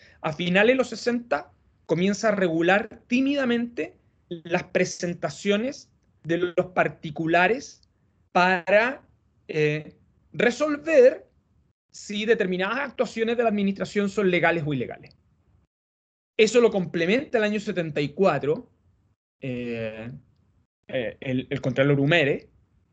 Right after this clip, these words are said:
y esa regulación lo que hacen, lo que hacía en términos sencillos es decir, si usted puede estar afectado en un derecho, usted puede ir al,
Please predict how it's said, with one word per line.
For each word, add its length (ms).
y 180
esa 320
regulación 840
lo 140
que 80
hacen, 360
lo 120
que 80
hacía 180
en 100
términos 340
sencillos 360
es 60
decir, 140
si 120
usted 380
puede 200
estar 420
afectado 520
en 80
un 120
derecho, 500
usted 300
puede 260
ir 160
al, 240